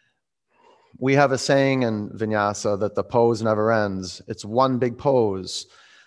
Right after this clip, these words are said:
The physicalness of this pose is your eyes steady and your breath sound. Well, eyes steady while they're moving from point to point. Let me say clear while you're moving from point to point.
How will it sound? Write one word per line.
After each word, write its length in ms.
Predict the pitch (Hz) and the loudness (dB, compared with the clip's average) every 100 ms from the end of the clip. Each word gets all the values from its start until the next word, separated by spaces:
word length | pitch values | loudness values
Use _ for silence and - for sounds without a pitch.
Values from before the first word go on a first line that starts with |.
| _ _ | _ _
The 80 | 113 | -8
physicalness 1040 | - 175 160 185 175 156 151 151 - - - | 0 2 2 2 4 4 4 2 0 -6 0
of 160 | 135 120 | 0 2
this 180 | 123 - | -2 -2
pose 520 | - 156 139 131 120 | 2 6 6 4 2
is 160 | 113 | 0
your 80 | 110 | 2
eyes 360 | 104 117 123 117 | 4 4 4 0
steady 640 | - 123 120 135 151 151 - | 0 0 2 -2 -8 -12 -12
and 140 | 120 | -8
your 80 | 104 | -6
breath 300 | 98 113 117 | 0 0 0
sound. 580 | - 101 90 101 - - _ _ _ _ | -6 -6 -6 -8 -12 -16 _ _ _ _
Well, 160 | 156 151 | 0 4
eyes 320 | 160 175 170 | 4 4 2
steady 440 | - - 170 160 | -4 2 2 4
while 220 | 139 123 123 | 2 4 2
they're 120 | 123 | 0
moving 300 | 131 131 120 | 0 -2 -4
from 180 | - 113 | -6 -6
point 280 | 127 117 | -6 -6
to 80 | 113 | -8
point. 420 | - 113 101 110 - _ _ _ | -10 -6 -6 -6 -12 _ _ _
Let 100 | - | -6
me 80 | 147 | -6
say 240 | 147 143 120 | -2 -2 -4
clear 680 | - 175 185 156 104 87 - | -10 -4 0 2 0 -2 -4
while 260 | 113 110 | 0 0
you're 120 | 117 110 | 0 -2
moving 280 | 117 107 | -4 -6
from 180 | 98 107 | -10 -12
point 280 | - 104 98 | -8 -8 -8
to 80 | 98 | -16
point. 400 | _ 101 98 | _ -10 -10